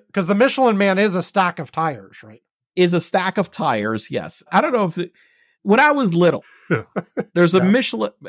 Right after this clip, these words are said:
Speaker 2: Michelin store near our house, and they had a robotic Michelin Man at the,
Speaker 1: <laughs>
Speaker 2: at, in the, yeah, they had a robotic Michelin Man in the, in the area, like, in the,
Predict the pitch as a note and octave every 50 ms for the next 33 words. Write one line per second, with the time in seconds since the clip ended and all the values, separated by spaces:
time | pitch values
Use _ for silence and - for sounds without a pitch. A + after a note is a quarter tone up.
0 | - G3 G#3 A3+ G#3+ - A3 G#3+ F#3 E3+ - - - F3+ E3 D#3 D#3 D#3 D#3 D3+
1 | D3 C#3 C3+ B2 A2 G#2 C#3 C#3 A#2 D#2+ - - - _ - D3+ D3+ E3+ E3 E3+
2 | F#3+ F3+ F3 D#3+ D3+ D3 D3 C#3+ C3+ A#2+ - D#3+ D#3 D3+ D#3+ E3 D#3+ B2+ G#2+ G#2
3 | _ - D3 C3+ - - C3+ A#2 A2+ G2+ F2+ F#2+ G#2 A2 G#2+ G2+ E2+ C#2+ D2 D2+
4 | - - - _ _ - - _ _ - C3 A#2 G#2 - - A2 G2+ B3+ G#2+ F#2
5 | F#2 A#3+ G#3 - _ - B3+ C3 C3+ - - D3 C#3 C#3 C3 C3 B2 B2 A#2+ A#2+
6 | A#2+ A#2 - _ _ _ _ - A#2+ C3 E3+ G3+ G#3 G3 - - G2+ G2 A#2 C3+
7 | D3 E3 F#3+ G#3 G#3+ F#3+ E3+ D#3 D3+ D#3 D#3 C#3 B2+ - - F#3 F#3 F#3 A3 A#3+
8 | B3+ A#3+ - G#3+ G3+ G3 - - G3+ F#3+ F#3+ F#3 F3 E3+ E3 D#3+ D#3 D3+ C#3+ C3+
9 | C3+ C3+ C3+ C#3 - _ _ _ _ _ _ _ _ - D#3+ D#3+ D#3 D3 D3 C#3+
10 | C#3+ C#3 - _ - D#3 D3+ D#3 - _ - E3 E3+ G3 G#3 G3 F3+ D#3+ C#3 C3
11 | B2+ A#2+ - C#3 C3+ C3 B2 A#2+ - C3+ B2 A#2+ A#2 A#2+ A2+ G#2 G#2 G#2